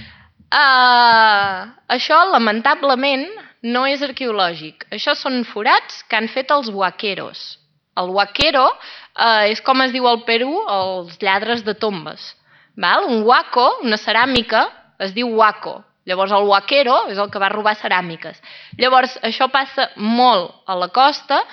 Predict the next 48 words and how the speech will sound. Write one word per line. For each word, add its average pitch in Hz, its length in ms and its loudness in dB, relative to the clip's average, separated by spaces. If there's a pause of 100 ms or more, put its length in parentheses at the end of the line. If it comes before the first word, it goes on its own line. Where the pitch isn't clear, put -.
(240)
i 226 80 0
és 208 80 -2
que 226 160 -2
tu 247 160 -6
veus 254 320 0
uns 240 160 -4
paisatges 226 720 -2
gairebé 214 400 0
lunars, 220 540 -2 (100)
perquè 190 240 -10
està 214 160 -6
ple 220 220 -2
de 214 100 -2
cràters. 175 560 -6 (320)
I 262 80 4
són 262 240 0
això 269 160 0
els 233 160 -4
forats 226 320 -2
que 254 160 -6
s'han 247 220 0
fet 233 260 -2
per 262 220 -4
poder 208 260 0
treure, 214 380 -2 (180)
per 190 160 -12
poder 190 220 -2
robar 208 240 0
la 214 100 -6
ceràmica. 180 480 -6 (240)
Ara 202 240 0
està 226 240 0
molt 226 160 0
més 233 160 -4
controlat, 202 640 -4 (100)
però, 175 240 -8
és - 80 -18
clar, 214 240 -2
fixeu-vos 202 560 -6
que 214 160 -2 (320)
us 220 160 -8
he 220 140 -2
dit 233 180 -2
que 220 80 -2
Nazca 226 400 -2
es 220 80 -10
va 214 160 2
descobrir 226 640 -4